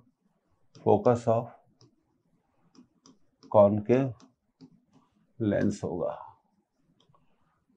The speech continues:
तो अब इन दोनों lenses के बीच में distance कितनी है? खुद देख लो, ये पन्द्रह है और ये पांच है, तो पन्द्रह में से पांच गया, आंसर क्या आएगा? दस centimeter।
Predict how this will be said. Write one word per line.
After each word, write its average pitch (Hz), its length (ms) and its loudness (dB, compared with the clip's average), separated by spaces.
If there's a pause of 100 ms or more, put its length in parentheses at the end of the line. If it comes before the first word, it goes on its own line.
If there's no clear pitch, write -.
(180)
तो 147 40 8 (180)
अब 143 160 10
इन 135 140 8
दोनों 127 340 8
lenses 120 460 4
के 127 160 4
बीच 113 280 0
में 120 140 0
distance 107 420 -2
कितनी 101 320 -4
है? 87 140 -4
खुद 123 200 0
देख 117 220 2
लो, 120 140 -2
ये 113 220 4
पन्द्रह 117 400 8
है 139 160 -4 (580)
और 101 240 8
ये 107 120 4 (100)
पांच 82 340 -4
है, 95 140 -12 (100)
तो 104 80 -4
पन्द्रह 107 340 2
में 113 100 2
से 110 160 -4
पांच 101 300 0
गया, - 260 -4 (1600)
आंसर 104 340 0
क्या 98 200 2
आएगा? 98 400 -2 (280)
दस 92 460 2
centimeter। - 680 -10